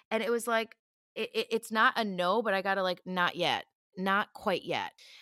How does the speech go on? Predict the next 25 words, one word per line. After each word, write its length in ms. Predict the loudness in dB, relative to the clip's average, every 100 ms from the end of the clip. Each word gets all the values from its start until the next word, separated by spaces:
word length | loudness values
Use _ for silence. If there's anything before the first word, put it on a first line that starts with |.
| -2
Um, 520 | 2 4 6 4 0 -10 -6
there 260 | 0 2
is 380 | 4 4 4 0 4
other 320 | 4 6 0
things 520 | -2 -2 -2 -4 -8
first, 680 | -8 -2 -2 -2 -4 -6 -8 -4
and 140 | -2
there's 140 | -2 0
other 220 | 0 0
things 320 | -2 -2 -2 0
that 240 | 2 2
you 460 | -2 -6 -2 -2 -2 -4
have 180 | -2 -2
thought 420 | -2 2 6 6
about 320 | 6 6 4 4
doing 480 | 2 2 0 -2 -6 -16 _ 0
or 260 | 4 6
are, 240 | 6 6 6
are 140 | 4 2
developing 800 | 2 4 6 4 2 0 0 2
that 180 | 2 2
need 200 | -2 -6
to 80 |
come 240 | -4 -2 -4
first. 580 | -4 -4 -2 -4 -6